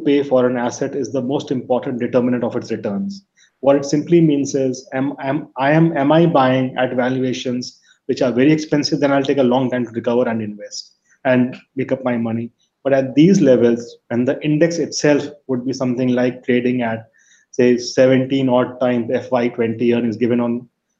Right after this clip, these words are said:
sense where the consensus estimates are those, but in that range. I mean, it's not, it's not twenty, twenty-one, twenty-two times, it's not thirteen, fourteen times, in that range.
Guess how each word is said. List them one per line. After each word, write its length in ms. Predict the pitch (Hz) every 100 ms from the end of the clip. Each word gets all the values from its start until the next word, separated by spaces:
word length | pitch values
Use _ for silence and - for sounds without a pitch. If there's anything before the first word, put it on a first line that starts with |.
| _
sense 280 | - 143 135
where 140 | 135
the 100 | 131
consensus 500 | - 120 127 120 127
estimates 540 | 117 - 123 120 113 123
are 180 | 120
those, 220 | 123 127 127
but 180 | 143
in 140 | 156 151
that 260 | 151 -
range. 460 | 127 120 98 - - _ _ -
I 80 | 120
mean, 160 | 120
it's 180 | 117 -
not, 340 | 131 131 131 - - -
it's 100 | -
not 180 | 151 151
twenty, 300 | 139 127 131
twenty-one, 500 | 127 120 127 120 120
twenty-two 440 | 117 117 117 123 120
times, 220 | 113 117
it's 180 | 127 -
not 160 | 131 131 - _ _ -
thirteen, 220 | 120 123
fourteen 460 | 120 120 127 127 120
times, 240 | 120 131
in 140 | 151
that 260 | 147 143 131
range. 360 | 120 110 107